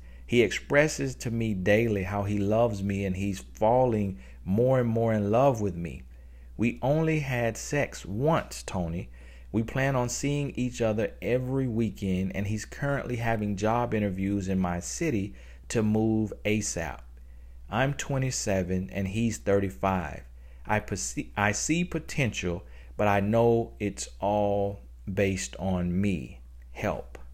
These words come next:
please. Hmm. Interesting situation. Took me four minutes to read that. Not, not too bad.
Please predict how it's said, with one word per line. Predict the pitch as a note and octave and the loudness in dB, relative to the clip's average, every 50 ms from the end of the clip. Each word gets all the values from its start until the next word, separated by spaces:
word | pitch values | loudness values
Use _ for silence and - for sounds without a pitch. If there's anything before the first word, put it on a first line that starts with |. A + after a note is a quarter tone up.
| - - - | -16 -16 -16
please. | - - A2 G#2+ F#2 C#2 A#1 - - - - - - - - - - - - - - - - - - - - - - - - - - - - - - - - - - | -8 -2 0 0 0 0 -4 -8 -12 -14 -14 -14 -16 -16 -16 -16 -16 -16 -16 -16 -16 -16 -16 -16 -18 -18 -18 -20 -20 -20 -20 -20 -18 -18 -18 -18 -18 -20 -20 -12 -8
Hmm. | - C#3+ D#3+ E3+ D#3+ D3+ C#3 A2+ G#2 F#2+ E2 D2 C#2 - - - - - - - - - - - - - - - - - - - - - - - - - - - - - - - - - - - - - - | -2 2 2 4 4 4 4 4 4 2 0 -2 -6 -8 -10 -12 -14 -14 -16 -16 -16 -16 -18 -18 -18 -18 -18 -18 -18 -18 -18 -18 -18 -18 -18 -18 -18 -18 -18 -18 -16 -16 -16 -18 -18 -18 -18 -18 -18 -16 -8
Interesting | - - D#3+ E3+ E3+ - - F3+ E3+ D3+ C3+ C#3+ D3+ - - D3+ D3+ | -2 2 2 2 2 2 0 0 2 4 4 4 4 2 -2 -2 -2
situation. | - - B2+ C3+ C3+ - - C3 C3+ B2+ A#2 G#2+ A2+ A#2+ A#2 A#2 - - E2 D2+ D2 | -2 0 0 -2 -2 -2 -2 -2 0 2 4 4 6 4 4 2 -2 -2 -2 -2 -4
Took | - - - - | -4 -4 -4 -2
me | - G2 | -2 -4
four | F#2 - - A2+ A2+ G#2 | -4 -2 0 2 4 4
minutes | F#2 G2 G#2 G2+ G2 F2+ - | 4 4 4 2 2 0 -2
to | - D#2+ E2+ | -4 -4 0
read | F2+ G2+ G2+ G2+ G2 - | 2 2 2 2 2 0
that. | - F#2 G2 A#2 C3 - - | 0 2 2 2 0 0 -2
Not, | - G#2 G#2+ G2 - - - | -2 0 0 0 -2 -4 -4
not | G2 G2+ G2 - - - | -4 -4 -4 -4 -4 -4
too | - B2+ A2+ G2 | -2 0 0 2
bad. | F#2 F2+ F#2 F#2+ G#2+ A#2+ B2 C3 | 4 4 4 4 2 0 -2 -4